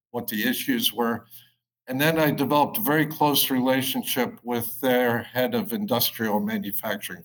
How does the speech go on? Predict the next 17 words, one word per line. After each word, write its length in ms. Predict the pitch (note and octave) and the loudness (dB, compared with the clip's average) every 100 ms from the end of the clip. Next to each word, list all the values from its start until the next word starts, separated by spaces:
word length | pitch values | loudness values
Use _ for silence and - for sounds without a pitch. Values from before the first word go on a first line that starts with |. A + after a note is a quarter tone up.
| - | -10
for 140 | G#2+ | -6
that 260 | G2+ F2 - | -4 -6 -6
company. 460 | F#2+ - E2 C#2 _ _ _ _ _ _ - | -10 -10 -16 -20 _ _ _ _ _ _ -2
Um, 420 | G#2 - - - _ | 2 2 0 -4 _
and, 360 | A2+ A#2+ A#2+ A#2 | -4 -2 -2 -6
and 140 | A#2+ A#2+ | -4 0
I 100 | C#3+ | 0
decided 500 | C#3+ - C#3+ B2+ A#2+ | 2 2 4 2 0
from 160 | - A2+ | -2 -2
the 80 | |
very 180 | B2 C3+ | 0 0
beginning, 480 | C3+ B2 B2+ A2+ G#2+ | 2 2 2 2 -2
I'm 140 | A#2 A#2 | -2 0
gonna 180 | A#2+ | 0
be 120 | G#2 G#2 | -2 -4
totally 440 | - C#3 C#3 A#2+ | 0 0 2 2
open 400 | A#2 G#2+ F2+ F#2+ | 0 -2 -8 -10